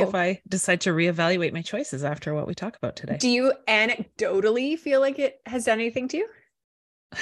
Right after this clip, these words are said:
Speaker 1: I will be honest with you. Part of the reason that I use it is I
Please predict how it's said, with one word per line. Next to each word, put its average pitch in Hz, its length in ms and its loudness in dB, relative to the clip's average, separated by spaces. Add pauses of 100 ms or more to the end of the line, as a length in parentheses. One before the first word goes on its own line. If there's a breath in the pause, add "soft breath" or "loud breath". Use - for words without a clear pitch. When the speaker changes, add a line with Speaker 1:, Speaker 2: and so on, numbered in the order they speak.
(440 loud breath)
Speaker 1:
I 185 140 4
will 233 140 4
be 220 160 2
honest 247 340 0
with 160 160 -6
you. 139 140 -4
Part 240 400 2
of 247 80 0
the 202 100 0
reason 170 440 0
that 151 120 0
I 147 60 2
use 156 340 0
it 135 260 -4
is 147 200 -2
I 147 160 -2